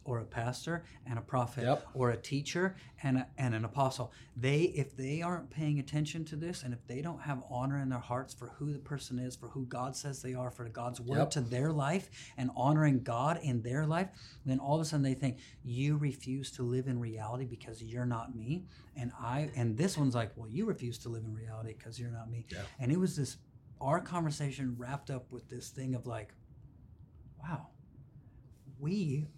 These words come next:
Speaker 1: are now connected over something much stronger and much deeper
Speaker 2: And I love the
Speaker 1: than
Speaker 2: fact that
Speaker 1: agreement.
Speaker 2: you still disagree.
Speaker 1: Yeah.
Speaker 2: But being right
Speaker 1: Yeah.
Speaker 2: is not what's important.
Speaker 1: We're both right.
Speaker 2: Yes. Yes.
Speaker 1: Yes.
Speaker 2: Come on.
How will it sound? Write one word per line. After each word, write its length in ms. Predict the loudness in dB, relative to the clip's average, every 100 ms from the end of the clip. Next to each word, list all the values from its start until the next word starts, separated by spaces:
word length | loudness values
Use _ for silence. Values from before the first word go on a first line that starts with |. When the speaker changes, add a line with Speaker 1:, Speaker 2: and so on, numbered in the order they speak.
| -6
Speaker 1:
are 80 | -2
now 220 | -2 -4
connected 560 | -4 -4 -4 -6 -8 -6
over 220 | -6 -6 -6
something 480 | -6 -6 -6 -12 -12 -8
much 320 | -6 -4 -4
stronger 880 | -4 -4 -2 4 4 4 2 0 -6 -6
and 180 | -2 2
much 320 | 0 -2 -4
deeper 340 | -2 -2 0 2
Speaker 2:
And 140 | 6
I 60 | 8
love 280 | 10 10 10
the 40 |
Speaker 1:
than 200 | 10 10
Speaker 2:
fact 120 | 10 6
that 60 |
Speaker 1:
agreement. 160 | 6 6
Speaker 2:
you 220 | 6 4 0 -14
still 800 | -2 2 2 10 10 10 6 -2 -12 -20 0
disagree. 760 | 2 4 2 2 0 -2 -6 -10 -6
Speaker 1:
Yeah. 240 | -4 -6 -8 -18 -20 -10 -2 4
Speaker 2:
But 180 | 4
being 380 | 6 6 6 4
right 360 | 6 8 8 6 0
Speaker 1:
Yeah. 200 | 0 0 0
Speaker 2:
is 200 | -2 2
not 360 | 4 4 0 -4
what's 180 | -2 0
important. 480 | 0 0 -2 -4 -14 -18 -16
Speaker 1:
We're 100 | -14
both 320 | -10 -10 -8
right. 260 | -6 -6 -8 -12 2
Speaker 2:
Yes. 560 | 10 10 10 6 2 -2 -12 -20 -20 -20 -20 -20 -16 4
Yes. 440 | 6 6 0 -2 -2
Speaker 1:
Yes. 360 | -2 -6 -12 -16 -2
Speaker 2:
Come 180 | 0
on. 140 | 0